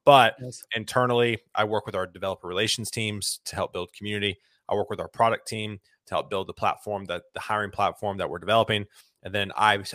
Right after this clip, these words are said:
Speaker 1: I, uh, specifically sit on the marketing team. So I am, uh, I'm all over the place.
Speaker 2: I feel like, uh, I'm a dev rel, and I feel like you could just slap that title on yours. It's kind of weird.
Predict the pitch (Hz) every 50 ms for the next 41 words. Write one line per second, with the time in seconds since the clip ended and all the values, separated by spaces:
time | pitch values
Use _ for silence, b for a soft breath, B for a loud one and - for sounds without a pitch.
0 | - - 104 113 110 107 107 98 - - 85 92 85 85 - - - 101 - -
1 | 127 107 107 82 92 87 - - 101 90 85 82 80 78 78 - - 73 69 76
2 | - - - - - - - 92 80 - - 95 98 98 92 92 85 82 82 -
3 | - _ _ - 95 101 95 78 90 92 90 90 87 82 65 60 60 - 55 -
4 | - - _ _ _ - - - 160 139 - 180 180 175 170 156 143 - 147 139
5 | 139 143 139 135 - 143 151 156 165 165 139 120 151 147 151 139 139 143 139 135
6 | 135 131 135 135 127 - 143 139 139 139 127 143 139 143 135 120 135 131 - -
7 | - 135 139 139 139 - 139 139 135 - 147 139 139 135 135 131 127 120 135 135
8 | 135 143 131 123 123 120 117 - - 135 127 - - - - - - 139 143 143
9 | 127 135 139 135 127 120 -